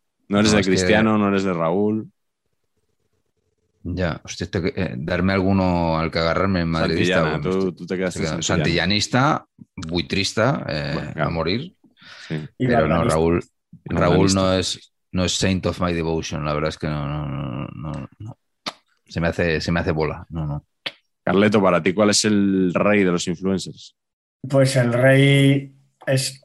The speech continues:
Speaker 3: o rey. El rey ha sido y siempre y será o rey Pelé,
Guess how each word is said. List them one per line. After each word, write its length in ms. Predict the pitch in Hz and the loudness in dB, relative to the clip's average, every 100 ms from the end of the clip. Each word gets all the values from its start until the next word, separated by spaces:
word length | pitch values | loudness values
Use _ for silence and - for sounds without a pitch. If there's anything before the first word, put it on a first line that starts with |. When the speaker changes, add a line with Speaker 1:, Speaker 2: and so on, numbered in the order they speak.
| _ | _
Speaker 3:
o 160 | 120 107 | 0 2
rey. 360 | 110 110 98 - _ _ _ _ - | 2 0 -2 -14 _ _ _ _ -14
El 180 | 113 104 | -12 -8
rey 280 | 107 113 123 | -2 2 4
ha 100 | 120 | 2
sido 260 | - 123 123 | 2 0 0
y 60 | |
siempre 420 | 123 127 117 127 | 0 0 0 2
y 60 | 123 | 0
será 840 | 131 117 117 123 123 123 123 127 - - - _ _ | 0 2 4 4 4 4 2 -2 -10 -20 -20 _ _
o 140 | 113 113 | -4 0
rey 200 | 120 127 | 0 0
Pelé, 480 | 127 113 117 - | 2 2 0 -6